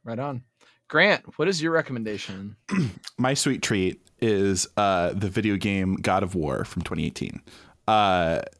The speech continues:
Speaker 2: I, I think it's really hard to put into words how good this game is, and I realize this is not cinematic, uh, but it's, it's a game that takes a,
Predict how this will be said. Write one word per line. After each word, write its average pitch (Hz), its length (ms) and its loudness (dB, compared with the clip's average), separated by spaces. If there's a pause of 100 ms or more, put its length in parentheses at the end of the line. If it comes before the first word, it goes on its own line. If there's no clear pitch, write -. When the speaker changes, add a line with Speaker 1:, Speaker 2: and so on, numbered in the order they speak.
(200)
Speaker 2:
I, 135 380 4
I 143 40 2
think 202 180 2
it's 143 100 -2
really 170 140 2
hard 156 140 2
to 135 40 -2
put 143 140 0
into 123 100 2
words 120 240 0
how 117 160 2
good 104 300 0
this 110 180 0
game 110 220 2
is, 117 140 0
and 104 100 0
I - 20 2
realize 98 300 2
this 92 120 -2
is 92 140 -2
not 107 400 0 (360)
cinematic, 82 680 0 (100)
uh, 92 280 2 (160)
but 110 260 2
it's, - 400 0 (1120)
it's 147 140 0
a 143 80 4
game 156 280 2
that 143 200 2
takes 147 220 0
a, 135 80 2